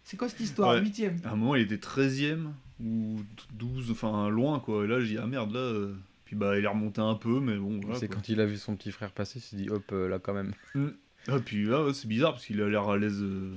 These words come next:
Speaker 2: dessus. Je sais
Speaker 1: Mm.
Speaker 2: pas, là, c'est pas, c'est passé.
Speaker 1: Il y a eu une super bagarre pour la huitième place, mais la réalisation a préféré nous montrer les tours en solo d'Oliveira pour finir la course.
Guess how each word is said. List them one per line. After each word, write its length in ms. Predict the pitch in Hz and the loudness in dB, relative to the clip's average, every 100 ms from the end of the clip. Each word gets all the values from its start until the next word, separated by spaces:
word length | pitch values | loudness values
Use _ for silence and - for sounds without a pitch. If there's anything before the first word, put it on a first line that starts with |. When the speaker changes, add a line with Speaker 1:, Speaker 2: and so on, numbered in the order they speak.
| 98 | -8
Speaker 2:
dessus. 500 | 98 101 - 151 156 117 | -6 -6 -4 -6 -6 -8
Je 100 | 101 101 | -6 -4
sais 100 | 104 | -4
Speaker 1:
Mm. 20 | |
Speaker 2:
pas, 140 | 107 | -4
là, 120 | 101 120 | -4 -4
c'est 200 | 113 98 | -6 -10
pas, 100 | 113 | -10
c'est 160 | - 110 | -6 -4
passé. 340 | 107 - - - - | -4 -6 -12 -12 0
Speaker 1:
Il 60 | |
y 40 | 180 | 4
a 20 | |
eu 60 | 196 | 6
une 100 | 196 | 6
super 360 | - 269 240 | 2 0 2
bagarre 280 | 220 226 233 | 2 2 0
pour 80 | 190 | 2
la 80 | 185 | 2
huitième 320 | 196 208 190 | 2 0 0
place, 220 | 233 226 | -2 -2
mais 60 | 170 | -2
la 80 | |
réalisation 440 | 170 175 175 175 208 | 0 0 0 0 -2
a 60 | |
préféré 440 | 196 - 170 185 190 | -4 -4 -6 0 0
nous 100 | 175 | 2
montrer 320 | 175 185 196 | 0 0 0
les 120 | 160 | 0
tours 200 | 156 185 | -2 -2
en 80 | 175 | -4
solo 240 | 175 180 180 | -2 -2 0
d'Oliveira 440 | 165 156 156 160 | -2 -4 -4 -4
pour 240 | 160 139 143 | -6 -10 -10
finir 160 | 147 | -10
la 80 | 143 | -10
course. 260 | 143 143 | -12 -16